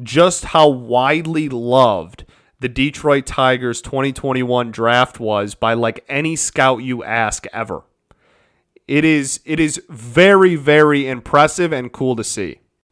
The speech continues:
When taking a look at the top ten prospects within the organization, you already see, we have, we've obviously already talked about Jobe, but you have Ty Madden, who's already pretty widely considered to be a borderline top five prospect in this organization,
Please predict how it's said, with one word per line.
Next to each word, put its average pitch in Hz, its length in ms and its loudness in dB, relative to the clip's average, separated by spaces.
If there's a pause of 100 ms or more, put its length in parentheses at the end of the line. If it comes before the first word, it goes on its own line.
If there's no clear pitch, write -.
(180)
When 131 180 -2
taking 147 340 -4
a 143 100 -4
look 135 440 -2
at 131 300 -2
the 120 80 -12
top 131 340 -4
ten 135 260 -4
prospects 127 600 -4
within 131 180 -2
the 135 100 -4
organization, 127 800 -4 (520)
you 123 160 -2
already 147 260 4
see, 131 300 -4
we 113 160 -6
have, 117 160 -4
we've 127 160 -8
obviously 123 400 -4
already 120 180 -2
talked 113 280 -4
about 95 220 -6
Jobe, 147 460 4 (300)
but 143 100 -6
you 139 60 2
have 127 120 -2
Ty 151 340 0
Madden, 131 520 -2 (120)
who's 131 180 -8
already 127 320 2
pretty 185 380 -4
widely 160 500 0
considered 147 460 0
to 143 80 0
be 131 160 0
a 123 100 0
borderline 135 760 0
top 131 300 -2
five 127 280 0
prospect 127 540 -2
in 123 80 -6
this 120 180 -6
organization, 123 800 -4